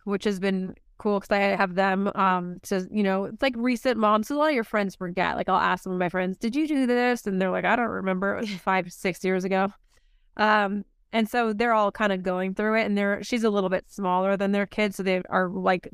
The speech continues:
just finishing the stage I'm kind of asking about. So that's been helpful, um, and fun. And a lot of them are going to Hawaii, ironically. And they were worried about that last night, like, for travel tips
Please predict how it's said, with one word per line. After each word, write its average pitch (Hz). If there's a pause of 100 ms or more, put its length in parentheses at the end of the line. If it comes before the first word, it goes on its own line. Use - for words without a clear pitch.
just 202
finishing 185
the 165
stage 185
I'm 165
kind 175
of 170
asking 170
about. 202
So 202
that's 180
been 180 (600)
helpful, 254 (160)
um, 185 (920)
and 214
fun. 202
And 220
a 220
lot 214
of 269
them 285
are 285
going 285
to 277
Hawaii, 220
ironically. 185
And 196
they 196
were 196
worried 202
about 202
that 202
last 196
night, 208
like, 190
for 185
travel 190
tips -